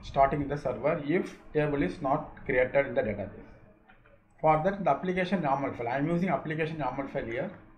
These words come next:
Say here D D L hyphen auto equal to update. That meaning whenever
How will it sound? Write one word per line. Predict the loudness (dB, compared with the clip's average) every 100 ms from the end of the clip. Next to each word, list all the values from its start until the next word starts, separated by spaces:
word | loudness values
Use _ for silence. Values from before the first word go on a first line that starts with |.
| -20 _ _ _ -20 -20 -4
Say | 0 2
here | 2 0 0
D | 2
D | 4
L | 2 0 -4 -12 -12 -10 -8 2
hyphen | 2 2 2
auto | 2 2 0
equal | 0 0
to | -2
update. | -2 -4 -6 0
That | 0 2
meaning | -2 0 2 2
whenever | 2 2 0 -2